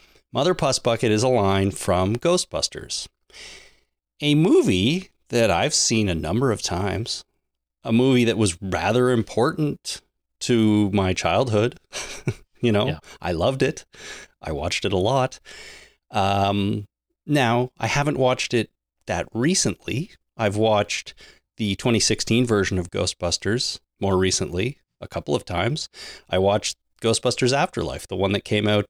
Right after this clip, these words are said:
Speaker 1: uh, late last year, uh, much more recently.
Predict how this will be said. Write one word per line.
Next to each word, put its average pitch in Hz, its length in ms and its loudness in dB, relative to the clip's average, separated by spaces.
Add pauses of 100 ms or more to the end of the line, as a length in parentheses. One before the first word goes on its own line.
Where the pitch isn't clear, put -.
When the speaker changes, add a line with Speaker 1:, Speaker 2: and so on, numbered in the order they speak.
(160)
Speaker 1:
uh, 104 420 4 (220)
late 110 160 0
last 143 320 -2
year, 82 260 -2 (640)
uh, 92 260 0
much 98 280 -2
more 85 120 -2
recently. 78 560 -4